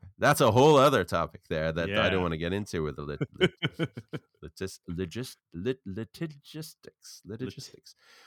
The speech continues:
Speaker 1: But, um, the fact that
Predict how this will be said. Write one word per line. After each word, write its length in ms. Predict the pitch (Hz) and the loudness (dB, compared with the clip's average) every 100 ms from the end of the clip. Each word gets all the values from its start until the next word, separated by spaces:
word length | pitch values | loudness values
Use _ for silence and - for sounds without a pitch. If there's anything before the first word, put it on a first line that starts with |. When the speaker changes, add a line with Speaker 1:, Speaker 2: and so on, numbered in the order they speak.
| - - - - - _ _ 139 | -18 -18 -18 -20 -20 _ _ 0
Speaker 1:
But, 200 | 135 135 | 2 6
um, 340 | 131 117 107 _ _ _ _ _ _ _ | 4 4 -4 _ _ _ _ _ _ _
the 100 | 139 | -6
fact 320 | - 170 160 | -2 -2 -2
that 220 | 147 156 | -4 -4